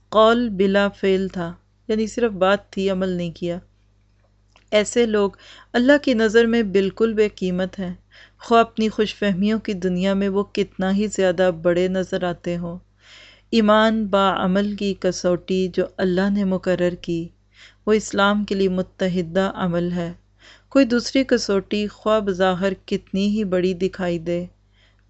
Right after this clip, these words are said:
अल्लाह के नज़दीक इसकी कोई अहमियत नहीं। अब देखिए कि कई दफ़ा हम दीन का नाम लेकर जमा होते हैं ना, लेकिन असल में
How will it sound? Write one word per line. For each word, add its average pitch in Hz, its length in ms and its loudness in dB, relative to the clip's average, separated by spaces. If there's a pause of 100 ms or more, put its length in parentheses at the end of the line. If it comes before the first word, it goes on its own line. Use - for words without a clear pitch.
अल्लाह 190 300 -2 (100)
के 190 100 -2
नज़दीक 180 640 -2
इसकी - 320 -10 (120)
कोई 190 420 0
अहमियत 165 540 -8
नहीं। 175 180 -10 (1600)
अब 214 100 0
देखिए 247 300 0
कि 247 180 -2 (140)
कई 233 240 0
दफ़ा 214 240 -6
हम 196 220 -2
दीन 190 280 -2
का 202 180 0
नाम 180 320 -2
लेकर 180 400 -2
जमा 170 300 -4
होते 170 300 -8
हैं 170 120 -8
ना, 190 160 -10 (640)
लेकिन 196 300 -2
असल 196 360 -2
में 190 320 -2